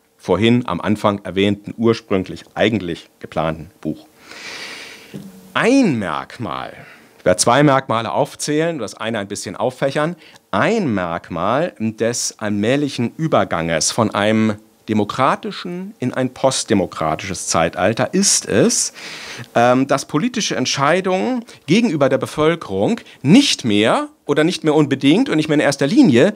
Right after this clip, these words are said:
mit, sei es parlamentarischen Mehrheiten oder auch nationalen Interessen begründet werden, sondern mit etwas anderem, nämlich mit internationalen Verpflichtungen.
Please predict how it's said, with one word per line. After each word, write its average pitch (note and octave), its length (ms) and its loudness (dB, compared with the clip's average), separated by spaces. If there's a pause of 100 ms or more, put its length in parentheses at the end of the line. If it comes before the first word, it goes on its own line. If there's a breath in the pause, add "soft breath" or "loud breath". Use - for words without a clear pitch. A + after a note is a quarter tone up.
(140 loud breath)
mit, A#3 300 0
sei C3 300 0
es C3 180 -4
parlamentarischen C3 880 0
Mehrheiten C3+ 880 2
oder A2+ 260 0
auch G#2+ 160 -2
nationalen A2+ 680 0
Interessen F3 760 2
begründet C3+ 420 0
werden, F3 280 2 (720 loud breath)
sondern D3+ 380 2
mit - 120 -8
etwas B2+ 260 -8
anderem, D3 580 0
nämlich C3+ 380 0
mit A#2+ 120 -4
internationalen C3+ 880 0
Verpflichtungen. F#2+ 840 -4